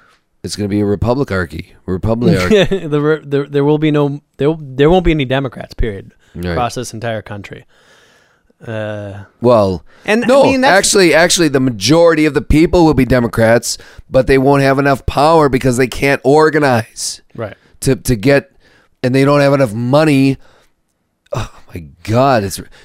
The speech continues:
Speaker 1: you know what though? Now wait a minute. Now, now that actually, maybe this has to happen. Maybe it has to come full circle because then,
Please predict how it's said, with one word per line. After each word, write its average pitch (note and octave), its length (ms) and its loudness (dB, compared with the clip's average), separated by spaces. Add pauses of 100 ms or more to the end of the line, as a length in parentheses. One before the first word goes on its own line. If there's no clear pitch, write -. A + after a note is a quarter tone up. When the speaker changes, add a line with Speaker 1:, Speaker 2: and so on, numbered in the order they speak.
Speaker 1:
you E3 100 -2
know G3 80 4
what G3 200 4
though? F3 160 4
Now D3+ 180 2
wait C#3 160 2
a - 20 0
minute. G#2+ 140 -4
Now, G#2+ 160 -4
now G#2 240 -2
that C3+ 340 2 (720)
actually, A2+ 800 0 (800)
maybe B2+ 320 2
this B2+ 280 0
has A2+ 240 0
to G#2+ 80 -4
happen. A#2+ 340 0
Maybe G#2 240 0
it G#2 60 0
has G#2 180 -2
to - 60 -10
come G2 180 -6
full F2+ 180 -4
circle B2 300 -2
because F#2+ 380 -4
then, B2 380 0